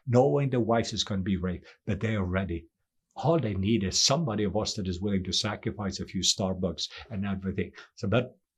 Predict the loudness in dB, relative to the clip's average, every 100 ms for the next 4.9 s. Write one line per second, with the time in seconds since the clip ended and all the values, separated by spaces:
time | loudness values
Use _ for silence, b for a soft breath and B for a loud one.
0 | _ 0 4 6 6 4 0 -2 -2 -2
1 | -4 -4 -6 -6 -6 -10 -10 B B -8
2 | -6 -4 -2 -2 -2 -2 -4 -2 -2 0
3 | -2 -2 -2 0 0 -2 -4 -2 -2 -4
4 | -4 -4 -4 -4 -4 -4 -4 -6 -8